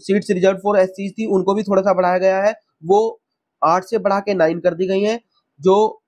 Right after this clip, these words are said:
और जो एक करीमगंज लोकसभा सीट थी उसको जो है चेंज करके अब जो adjoining सिलचर है उसको जो है award किया गया है,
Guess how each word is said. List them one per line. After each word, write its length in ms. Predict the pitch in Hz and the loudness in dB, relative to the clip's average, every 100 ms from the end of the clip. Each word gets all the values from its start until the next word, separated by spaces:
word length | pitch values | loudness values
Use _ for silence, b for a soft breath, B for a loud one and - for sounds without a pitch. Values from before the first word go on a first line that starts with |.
| _ _ _ _ _ _ _ _ - - | _ _ _ _ _ _ _ _ -16 -2
और 240 | 165 175 170 | 0 0 -2
जो 140 | 156 190 | 0 0
एक 160 | 208 | 2
करीमगंज 440 | 190 190 202 208 208 | 0 0 0 -2 0
लोकसभा 380 | 202 202 202 202 | -2 0 -2 -2
सीट 220 | 196 185 | 0 -4
थी 120 | 214 | -4
उसको 320 | 202 196 - 196 | -6 -6 -4 0
जो 120 | 190 | 2
है 180 | 196 254 - _ _ _ - | 2 0 -6 _ _ _ -2
चेंज 220 | 170 190 | 0 0
करके 240 | 190 190 208 | -2 0 0
अब 160 | 202 | 0
जो 140 | 180 202 | 0 0
adjoining 420 | 170 165 180 202 | 0 -2 -2 -2
सिलचर 320 | 196 180 190 | -4 -2 0
है 60 | 202 | 0
उसको 240 | 190 185 | 0 -2
जो 100 | 160 | 0
है 60 | 165 | 0
award 260 | 160 135 131 | 2 0 -2
किया 180 | 123 | -6
गया 200 | 113 107 | -4 -6
है, 80 | 104 | -8